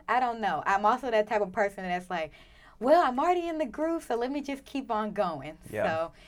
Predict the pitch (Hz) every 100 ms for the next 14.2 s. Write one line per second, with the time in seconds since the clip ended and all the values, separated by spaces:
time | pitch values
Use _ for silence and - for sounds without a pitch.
0 | - - 427 339 339 339 392 381 359 294
1 | 233 196 175 165 170 185 - - - -
2 | 123 107 - _ - - - - - -
3 | - - 131 131 127 87 - 135 120 -
4 | 120 127 135 143 139 120 113 107 120 -
5 | 233 247 110 107 107 - 107 104 98 113
6 | 98 95 101 104 - - - 104 - 107
7 | 101 98 95 101 95 - 95 101 - 104
8 | 98 95 - 95 - 95 98 95 95 -
9 | 107 101 90 104 - 101 98 98 98 -
10 | - 98 - 95 95 90 - - - _
11 | _ _ - 113 104 101 - 104 101 98
12 | - 98 95 98 98 - - 113 107 101
13 | 92 90 - 101 101 92 104 95 95 90
14 | 90 104